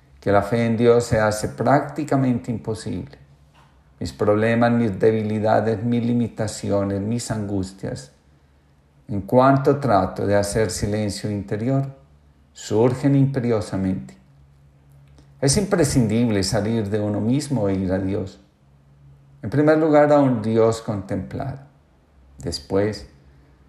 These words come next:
nos podemos detener en la observación amorosa y penetrante de cada uno de los misterios de ese Dios. Alejados de ese yo oscuro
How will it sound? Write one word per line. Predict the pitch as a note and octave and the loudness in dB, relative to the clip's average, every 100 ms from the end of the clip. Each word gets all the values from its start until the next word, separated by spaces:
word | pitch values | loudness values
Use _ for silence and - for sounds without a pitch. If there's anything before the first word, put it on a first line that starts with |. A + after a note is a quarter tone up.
| _ _ - | _ _ 0
nos | A2+ A2+ | 2 2
podemos | - B2+ B2 D3 D#3+ D#3+ D#3 C#3 - - | 2 6 6 6 2 0 -2 -4 -6 -2
detener | C3 C3 C3 C#3 C#3+ | 0 2 4 4 6
en | D3 C#3 | 6 6
la | B2 | 4
observación | A#2+ - - D3+ D3 C#3+ C#3 C#3 C#3 C3+ | 2 -2 0 2 4 4 2 2 2 2
amorosa | B2+ A#2 A#2 A#2+ C#3+ C#3+ - D3+ | 2 2 4 6 6 4 -2 -6
y | |
penetrante | C#3+ C#3 B2+ A#2+ C#3+ D3+ C#3 C#3 G#2 | -4 -2 -2 -2 0 2 2 0 -2
de | G2+ | -2
cada | - A#2+ A#2 | -2 0 2
uno | B2 C3+ C3+ | 4 4 4
de | |
los | C3 B2+ | 4 4
misterios | B2+ C3 - - D3 C#3+ C#3 C#3 | 2 -2 -2 2 2 4 0 -2
de | A#2 G#2+ | -2 -4
ese | G#2 - | -6 -8
Dios. | F#2+ F#2 - - _ _ _ _ _ _ _ _ _ _ _ _ _ _ - | -8 -8 -10 -18 _ _ _ _ _ _ _ _ _ _ _ _ _ _ -4
Alejados | G#2 A2 - A2+ A#2 A#2+ A2 | 2 4 6 4 6 2 4
de | A2+ | 4
ese | A2+ G#2+ A2+ | 4 0 0
yo | G#2+ G#2 | 4 4
oscuro | G2+ - - C#3+ D3+ C#3+ D3 C#3+ | 2 -6 -2 2 2 2 2 -2